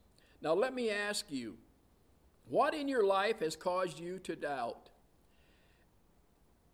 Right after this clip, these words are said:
And if you are in that state, are you just going to give up and die?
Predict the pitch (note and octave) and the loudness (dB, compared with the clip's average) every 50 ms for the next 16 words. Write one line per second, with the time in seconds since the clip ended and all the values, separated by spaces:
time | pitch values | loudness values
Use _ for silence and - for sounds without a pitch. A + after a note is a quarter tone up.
0 | _ - G3 G3 F#3+ C4+ D#4 D4+ D4+ C4+ C4 C4 B3+ B3 A3+ A#3 B3+ C4+ C4+ B3+ | _ -4 -4 -2 0 0 -2 -2 0 6 8 8 8 8 4 2 0 0 0 0
1 | B3 A#3+ A3+ A3 - - - - - F3+ F3+ F#3+ G#3 - - - - - - - | 2 4 4 4 4 0 0 2 4 4 4 4 4 0 -2 -14 -18 -20 -20 -20
2 | - _ _ _ _ _ _ _ - _ - G3+ G#3 G#3+ G#3+ A3 G#3 F3+ A3+ A#3 | -20 _ _ _ _ _ _ _ -20 _ 0 4 4 4 4 2 -2 2 2 2
3 | A3+ - - A#3 A#3 A3+ G#3 G3+ D#3+ C#3 F3+ A3 A#3+ F3+ G#3 G#3 A#3+ D4 - - | 2 4 2 4 4 4 2 0 0 2 4 4 4 6 8 6 6 6 4 -6
4 | - - - - - - D#3 E3 D#3 D#3 F3 F3+ G3 G#3 A3 C4 D4 | -16 -20 -20 -20 -10 -6 -6 -2 2 4 4 4 4 2 2 0 -4